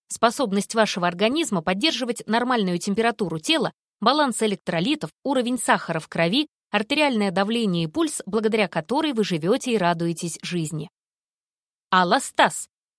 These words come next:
умение организма приспосабливаться к психологическому или внешнему стрессу, изменяя свои свойства для динамического поддержания стабильной работы внутренних систем.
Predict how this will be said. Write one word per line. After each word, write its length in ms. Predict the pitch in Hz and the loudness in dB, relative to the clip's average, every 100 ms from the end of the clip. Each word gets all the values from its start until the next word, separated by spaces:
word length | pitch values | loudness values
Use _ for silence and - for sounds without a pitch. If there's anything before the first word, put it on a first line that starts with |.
| _ - | _ -4
умение 340 | 247 370 339 | 2 2 2
организма 540 | 285 254 269 339 294 311 | 0 0 0 0 0 -2
приспосабливаться 920 | 269 - 226 - 277 247 233 - 208 | -2 -2 -2 0 0 2 0 -2 -8
к 80 | |
психологическому 1000 | - 240 202 180 170 320 311 - - 185 | -6 -6 -2 0 0 0 -2 -4 -2 -2
или 220 | 202 254 | 0 -2
внешнему 500 | 294 330 277 - 175 | 0 0 0 0 -2
стрессу, 500 | 214 - 226 - - - _ - | -2 -2 -2 -2 -4 -12 _ -4
изменяя 460 | 196 214 208 196 | 0 2 2 2
свои 240 | - 175 165 | 0 -2 -2
свойства 460 | 226 285 - 190 | -2 -4 -2 -4
для 180 | 180 202 | 0 0
динамического 720 | 185 196 208 294 220 - 185 | 0 0 0 -2 -6 -4 -4
поддержания 640 | 175 165 175 170 302 294 277 | -4 -4 -2 0 0 0 -2
стабильной 540 | - 170 196 262 240 | -2 0 0 0 2
работы 360 | 202 170 190 185 | 0 0 -2 -2
внутренних 520 | 175 170 180 175 165 | -2 -2 -2 -2 -4
систем. 560 | - - - 151 151 | -6 -8 -6 -6 -6